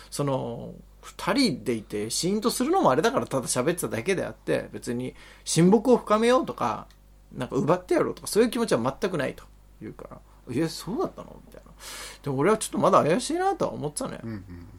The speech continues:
Speaker 1: 「そう、そうは言ってもお前、もう本当に気があるんじゃないの？その、タイプではあったんだろう？」って聞いたら、「いや、全然これがタイプじゃないのよ。<laughs>全然タイプでもないんだよ」って言うから、「あ、そうなの？」って。っていうかさ、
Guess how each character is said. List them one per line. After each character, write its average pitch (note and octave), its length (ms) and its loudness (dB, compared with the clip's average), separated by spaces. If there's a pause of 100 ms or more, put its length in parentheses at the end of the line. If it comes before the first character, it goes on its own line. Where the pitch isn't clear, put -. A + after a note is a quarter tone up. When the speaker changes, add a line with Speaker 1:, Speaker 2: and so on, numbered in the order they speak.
(160)
Speaker 1:
「そ - 160 -12
う、 - 360 -12
そ - 340 -8
う A3+ 60 -4
は A#3+ 60 0
言 G#3 100 -2
っ - 20 -8
て - 200 -4
も D#3+ 160 2
お - 20 0
前、 D3 240 4
も C#3+ 720 0
う - 20 4
本 A#3+ 160 4
当 C4+ 120 2
に C4 100 -4
気 A#3 140 -2
が C4 160 10
あ C4+ 40 10
る C4+ 140 2
ん A#3+ 60 4
じ D#3+ 40 4
ゃ C#3 40 6
な C3+ 80 0
い C3 40 -2
の？ B2+ 120 -4
そ F3 160 -4
の、 D#3+ 400 0 (200)
タ E4 160 6
イ G4+ 60 10
プ A#3+ 140 6
で C3+ 80 8
は B2 140 10
あ - 40 10
っ - 100 0
た G#4 140 4
ん F4+ 60 2
だ A#2+ 80 6
ろ A2 80 0
う？」 G#2+ 40 -4
っ - 20 -14
て - 80 -16
聞 A2+ 80 -6
い - 20 -6
た - 60 -8
ら、 - 100 -10
「い - 20 -2
や、 A#2 140 -4 (400)
全 G3 220 2
然 A3+ 160 4
こ A#3+ 100 2
れ A3+ 40 6
が G#3 80 0
タ - 160 4
イ E4+ 80 6
プ - 80 -4
じ B2 80 0
ゃ B2 80 -2
な G#3 100 4
い F4 80 -2
の E4+ 120 2
よ。 A2 180 0
<laughs> A3 1700 -2
全 F#3+ 200 -4
然 - 200 -2
タ - 200 -4
イ F#4 60 4
プ G3 120 0
で B2+ 80 0
も F#2 120 -8
な F3+ 160 0
い F#4+ 100 0
ん F#4 100 6
だ C3+ 80 6
よ」 G#2 320 0
っ - 20 -20
て - 100 -16
言 - 40 -14
う - 20 -18
か - 120 -16 (240)
ら、 D2+ 60 -16
「あ、 - 40 -14
そ G3 320 0
う D#4+ 40 0
な G#2+ 100 -2
の？」 C3+ 240 -2
っ - 360 -10
て。 - 60 -20
っ - 40 -20 (580)
て G3+ 80 0
い F#3+ 40 8
う D3+ 60 4
か A#2 100 0
さ、 A2 340 0